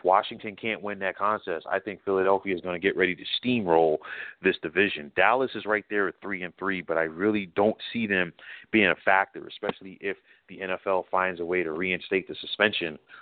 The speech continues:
for Cowboys running back Ezekiel Elliott. Now, the Vikings are five and two in the N F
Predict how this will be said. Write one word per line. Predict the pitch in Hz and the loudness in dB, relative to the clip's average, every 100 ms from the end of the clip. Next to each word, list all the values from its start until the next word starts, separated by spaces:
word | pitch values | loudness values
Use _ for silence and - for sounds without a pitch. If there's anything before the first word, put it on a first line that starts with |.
| - 117 | -2 4
for | 113 101 | 4 4
Cowboys | 90 87 85 82 | 2 2 -2 -6
running | 90 95 92 78 | -8 -8 -8 -2
back | 78 78 - _ _ _ | 2 2 -2 _ _ _
Ezekiel | 92 82 92 - 90 85 80 | -20 -16 -16 -14 -6 -6 -2
Elliott. | 92 87 76 57 - _ _ _ | -2 -2 -6 -16 -20 _ _ _
Now, | 92 95 92 87 85 82 _ _ _ _ _ | 0 4 6 6 4 0 _ _ _ _ _
the | 90 | -4
Vikings | 80 104 120 139 139 123 | 2 2 0 -8 -10 -10
are | - | 0
five | 110 117 | 2 2
and | 117 98 | 0 -10
two | 117 107 92 85 _ _ - | -8 -8 -8 -14 _ _ -10
in | 95 | -8
the | 92 90 | -6 -6
N | |
F | 87 | -6